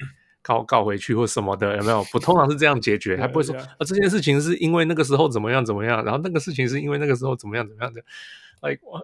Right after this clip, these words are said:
Speaker 2: 有人这样子的法律解释的吗？没，
Speaker 1: 我，我觉得是，
Speaker 2: 我没有看过这样子的。
Speaker 1: 就是有点，
Speaker 3: 我也是，
Speaker 1: 有点，
Speaker 3: yeah。
Speaker 1: 有，就是这个新闻一开始好像应该是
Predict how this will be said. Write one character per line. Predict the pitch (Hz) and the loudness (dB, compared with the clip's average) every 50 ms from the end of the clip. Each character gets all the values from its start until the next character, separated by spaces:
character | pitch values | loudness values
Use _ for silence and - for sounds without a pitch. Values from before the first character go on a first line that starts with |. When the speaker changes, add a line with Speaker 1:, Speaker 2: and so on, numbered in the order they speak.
| _ - 160 _ | _ -18 -16 _
Speaker 2:
有 | - 139 123 | 0 2 4
人 | 123 139 147 | 4 2 2
这 | 151 180 | 2 2
样 | 170 156 135 | 2 2 2
子 | 131 120 | 2 2
的 | 120 | 4
法 | 107 107 104 | 4 4 2
律 | 110 123 139 127 | 2 0 -2 -4
解 | 120 - 107 98 | -4 -6 -10 -10
释 | 92 - 131 117 | -10 -8 -8 -6
的 | 107 110 | -6 -6
吗？ | 104 101 104 104 - - | -6 -6 -12 -14 -12 -10
没， | 117 | -10
Speaker 1:
我， | 131 - 147 | -2 2 2
我 | |
觉 | 127 - 180 202 | 2 4 4 4
得 | 220 208 | 4 4
是， | - - | 4 2
Speaker 2:
我 | 262 - | 0 0
没 | |
有 | 214 | 0
看 | |
过 | - 214 | 0 -2
这 | - 233 220 | -2 -2 -2
样 | - | 2
子 | 226 196 185 | 2 2 2
的。 | 151 | 2
Speaker 1:
就 | _ | _
是 | _ _ _ - - | _ _ _ -16 -6
有 | - 165 196 | 0 0 6
点， | 214 202 185 156 | 6 6 6 6
Speaker 3:
我 | 139 135 | 2 0
也 | 127 | 4
是， | 170 | 6
Speaker 1:
有 | 185 | 6
点， | 202 208 180 | 8 8 6
Speaker 3:
yeah。 | 170 147 127 - | 4 2 -6 -6
Speaker 1:
有， | 151 160 - | -6 -10 -8
就 | - - 202 202 196 | 2 6 8 10 10
是 | 190 190 190 _ _ - - _ _ _ _ _ _ | 8 6 2 _ _ -20 -20 _ _ _ _ _ _
这 | - 262 233 | -4 0 6
个 | 208 202 180 151 | 8 8 8 6
新 | - - - - 240 240 | 2 0 0 0 2 4
闻 | 214 165 143 139 - | 6 6 6 6 2
一 | - 208 | -4 -2
开 | - - 196 202 208 | 0 4 6 6 6
始 | 202 - - 127 104 | 6 4 -2 -4 -4
好 | - 113 117 | -2 -2 -2
像 | 160 175 | -2 -2
应 | 180 | 0
该 | 170 185 185 | 2 4 4
是 | 185 180 - 185 165 156 147 139 135 | 4 4 4 2 2 4 2 0 0